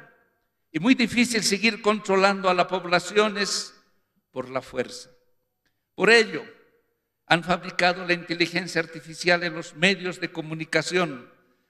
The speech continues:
abierta en las redes sociales, para controlar y vigilar las actitudes,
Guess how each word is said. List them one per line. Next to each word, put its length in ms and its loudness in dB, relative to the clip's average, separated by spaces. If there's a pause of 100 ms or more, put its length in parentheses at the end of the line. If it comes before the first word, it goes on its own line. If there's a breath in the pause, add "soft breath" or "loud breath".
(280)
abierta 600 4
en 100 -2
las 180 0
redes 300 2
sociales, 960 -2 (500)
para 260 4
controlar 580 2
y 80 -4
vigilar 580 0
las 180 -4
actitudes, 1080 -10